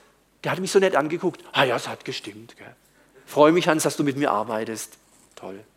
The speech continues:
So. Das wäre also jetzt für die Steinböcke unter uns und jetzt für die Krebse, da gehöre ich dazu.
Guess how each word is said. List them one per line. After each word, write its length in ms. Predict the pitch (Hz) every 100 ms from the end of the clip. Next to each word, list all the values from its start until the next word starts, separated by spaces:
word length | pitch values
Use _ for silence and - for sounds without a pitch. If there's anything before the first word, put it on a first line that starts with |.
| _ _ _ _ _ _ _ _ _ -
So. 140 | - - _ _ _ - - - - - _ _ _ _ _
Das 180 | 156 156
wäre 120 | 165
also 180 | 165 151
jetzt 220 | 156 -
für 100 | 143
die 80 | 135
Steinböcke 420 | - 151 175 165
unter 280 | 165 165 151
uns 260 | 156 156 -
und 120 | 147
jetzt 180 | 160 -
für 80 |
die 100 | 143
Krebse, 400 | - 143 165 -
da 100 | 160
gehöre 240 | 135 139 -
ich 200 | 165 -
dazu. 480 | 202 - 220 277